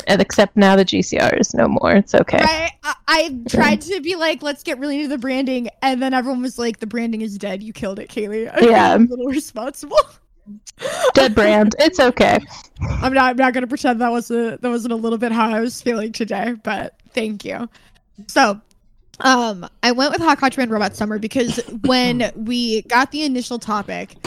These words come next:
Speaker 2: which I'm, like, frantically trying to fucking scroll and get, but we talked a lot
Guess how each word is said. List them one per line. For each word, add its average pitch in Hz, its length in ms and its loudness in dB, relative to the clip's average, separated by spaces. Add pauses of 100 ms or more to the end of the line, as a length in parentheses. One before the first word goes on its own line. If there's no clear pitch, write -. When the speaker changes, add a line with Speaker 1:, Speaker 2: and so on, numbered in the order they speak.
(380)
Speaker 2:
which 214 200 -4
I'm, 220 120 -4
like, 196 120 -6
frantically 202 960 -4 (300)
trying 220 360 -4
to 202 80 -6
fucking 208 380 -8
scroll 214 360 -8
and 208 120 -6
get, 208 220 -6
but 202 60 -12
we 202 100 -8
talked 196 320 -8
a 196 40 -10
lot 196 340 -8